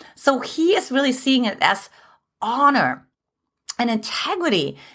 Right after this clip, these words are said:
inside of himself. So of course he will drive to you. He will open the door, right?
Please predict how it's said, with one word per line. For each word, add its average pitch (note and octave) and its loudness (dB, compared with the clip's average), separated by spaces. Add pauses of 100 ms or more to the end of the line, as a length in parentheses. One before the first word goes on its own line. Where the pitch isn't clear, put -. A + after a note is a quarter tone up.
(120)
inside A#3 0
of G#3 -4
himself. G#3+ -2 (180)
So - 0
of - -6
course A4+ -2 (140)
he C4 0 (200)
will F#3+ 2
drive E4 0
to C#4+ -4
you. E3+ 0 (120)
He B3 -4
will E4 -2
open G4 2
the - 2
door, D3+ -2 (200)
right? B3 2